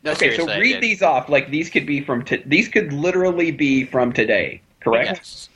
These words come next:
Speaker 1: Yeah, no, they could. So it's, it's, it's Hollywood Post Gazette, right, is the name of the paper. Okay?
Speaker 2: Yes.
Speaker 1: And acro-, the splash across the top of the front page is "Catastrophe seen as crisis looms."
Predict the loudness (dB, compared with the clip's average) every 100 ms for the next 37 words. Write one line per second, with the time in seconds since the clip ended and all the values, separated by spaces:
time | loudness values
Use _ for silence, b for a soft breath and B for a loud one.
0 | _ 0 2 2 2 0 -2 -2 -2 -2
1 | -4 -2 -2 -2 -4 -6 -4 -2 2 4
2 | 4 2 -2 0 -2 -2 -2 0 4 2
3 | 2 0 0 0 -4 -6 -6 -4 -4 0
4 | 0 0 -8 -8 B B -4 0 2 2
5 | 2 -4 B B B 0 2 2 2 0
6 | 2 -2 -2 -4 0 2 2 -4 -6 0
7 | 2 0 -6 -6 2 2 2 -2 -12 -10
8 | -4 -4 -4 0 0 0 -4 -8 -2 -2
9 | 0 0 0 0 -4 -2 -4 -2 -2 2
10 | 2 2 2 0 0 2 2 2 0 0
11 | 0 0 0 -4 -12 -18 -18 -16 -18